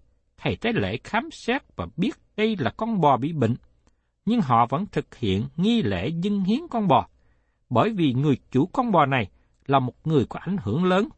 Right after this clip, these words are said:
trong Ephraim. Khi dân chúng thấy vậy, họ nói, "Người này dâng con bò tốt, bò thắng giải thưởng cho Đức Chúa Trời làm của lễ.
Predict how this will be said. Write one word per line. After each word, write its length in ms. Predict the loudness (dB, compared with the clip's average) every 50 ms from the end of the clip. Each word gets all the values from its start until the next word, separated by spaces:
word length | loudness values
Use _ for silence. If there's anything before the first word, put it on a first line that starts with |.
| _ _ _
trong 180 | -2 -2 -2 -2 -4 _
Ephraim. 520 | -2 -2 -2 -2 _ -8 -2 0 0 -2 -2 -4 _ _ _ _ _ _ _ _ _ _ _ _ _ _ _ _ _ _ _ _ _ _ _ _ _ _ _ -4
Khi 220 | 0 2 2 2 2
dân 160 | 0 0 0 0 0
chúng 200 | -2 -4 -4 -6 -6
thấy 160 | -6 -6 -2 0
vậy, 180 | 0 -2 -2 -4 _ _ -20 _ _ _ _ _
họ 240 | -6 -2 -2 0 2
nói, 200 | 2 2 0 0 -2 _ _ _ _ _ _ _ _ _ _ _ _ _ _ _ _
"Người 240 | 2 4 4 4 4
này 280 | 4 2 0 0 0 0
dâng 180 | -2 -2 0
con 240 | 2 2 2 4 4
bò 160 | 4 4 4 4 _
tốt, 240 | 2 2 2 2 2 _ _ -20 -20 _ _ _ _ _
bò 260 | 2 4 4 4 4 0 -4
thắng 340 | -8 -6 -6 -6 -4 -2 -2
giải 180 | 0 0 -2 -2 -6
thưởng 360 | -4 -2 0 2 2 0 0 -4 _ _ _ _ _ _ _ _ _
cho 160 | 0 0 2
Đức 200 | 2 0 -4 -4
Chúa 100 | -6 -6 -2 2
Trời 240 | 4 4 6 6 4
làm 200 | 4 2 2 0
của 140 | -2 0
lễ. 240 | 0 2 2 0 0